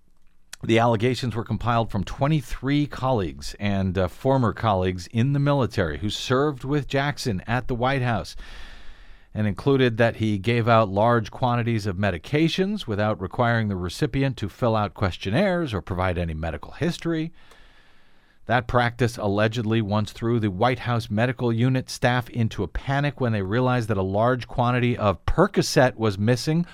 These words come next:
without any documentation. It was later discovered that Jackson had given the, uh, heavy-duty painkillers to a staffer in the White House military office. In the workplace, Jackson was reportedly abusive,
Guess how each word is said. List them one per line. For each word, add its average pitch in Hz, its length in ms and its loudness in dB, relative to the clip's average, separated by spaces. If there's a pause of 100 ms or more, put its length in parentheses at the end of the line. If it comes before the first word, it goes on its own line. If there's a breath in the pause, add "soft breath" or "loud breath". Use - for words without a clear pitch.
without 110 380 4
any 123 220 0
documentation. 117 960 2
It - 640 -16
was 87 120 -14
later 107 240 0
discovered 104 400 2
that 92 140 -4
Jackson 107 420 -2
had 95 200 -2
given 110 280 0
the, 95 180 0 (680 soft breath)
uh, 92 220 -2
heavy-duty 110 680 0
painkillers 131 880 0
to 110 160 -2
a 95 80 0
staffer 117 580 0
in 98 180 0
the 98 60 0
White 101 200 -2
House 98 260 -4
military 120 500 0
office. 117 520 -2 (200 loud breath)
In 107 120 4
the 107 80 2
workplace, 123 580 2
Jackson 117 460 -2
was 101 160 -2
reportedly 107 600 -2
abusive, 135 720 -2